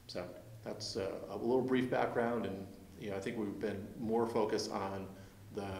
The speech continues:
information pieces that are available to riders and trying to get some consistent communication, um, that's more useful, but it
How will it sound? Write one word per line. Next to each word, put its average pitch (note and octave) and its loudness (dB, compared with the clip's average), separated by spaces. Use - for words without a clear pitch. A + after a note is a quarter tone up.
information A2+ 4
pieces G2+ -2
that G#2 2
are G2 2
available F#2+ 2
to G2 -2
riders F#2+ 0
and G2 -6
trying G2 2
to F#2+ -2
get - -4
some F#2+ -6
consistent - 0
communication, G2 -4
um, - -6
that's F#2+ -4
more G2+ -2
useful, G2 -4
but G2 0
it F#2 0